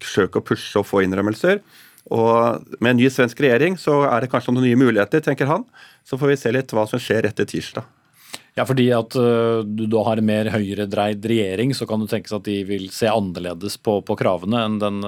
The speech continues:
Speaker 2: forrige sosialdemokratiske?
Speaker 1: Nei, jeg tror ikke det er store endringer. Jeg tror blant annet at statssekretæren som har forhandlet med Tyrkia, fortsetter å ha den gamle regjeringen, og,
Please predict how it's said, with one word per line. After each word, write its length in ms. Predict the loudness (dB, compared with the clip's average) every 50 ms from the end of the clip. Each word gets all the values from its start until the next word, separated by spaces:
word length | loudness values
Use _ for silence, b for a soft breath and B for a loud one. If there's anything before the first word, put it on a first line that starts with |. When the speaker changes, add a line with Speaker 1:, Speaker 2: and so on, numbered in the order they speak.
| -8 -6
Speaker 2:
forrige 240 | -4 -4 -4 -4 -6 -6
sosialdemokratiske? 720 | -8 -8 -8 -8 -8 -8 -8 -10 -10 -12 -14 -14 -16 -18 -18 B B B B B
Speaker 1:
Nei, 80 | -4 -2 -2
jeg 80 | 0 0
tror 100 | 2 2
ikke 120 | 4 4 4
det 60 | 2
er 20 | 2
store 380 | 2 2 2 2 2 2 0 0
endringer. 460 | 0 0 -2 0 2 2 2 2 2
Jeg 140 | -2 -4 -4
tror 240 | 0 2 2 2 2 0 _ -14 _ 0
blant 220 | 0 0 2 2 2
annet 160 | 2 2 0 0
at 100 | -2 -2
statssekretæren 800 | 0 2 2 2 2 2 -2 0 0 -4 -4 -2 0 0 0 0
som 160 | -2 -4 -2
har 140 | -2 -2 0 2
forhandlet 400 | 0 2 2 0 -2 -2 -2 -4
med 80 | -4 -2
Tyrkia, 280 | -2 -2 -2 0 -2 -2 0
fortsetter 480 | -2 -4 -4 -4 -6 -6 -4 -4 -2 -2
å 60 | 0
ha 20 |
den 80 | 0 2
gamle 240 | 2 2 0 2 4
regjeringen, 480 | 4 4 4 2 2 2 0 0 -2 -4 B B B B B B 0
og, 100 | 2 4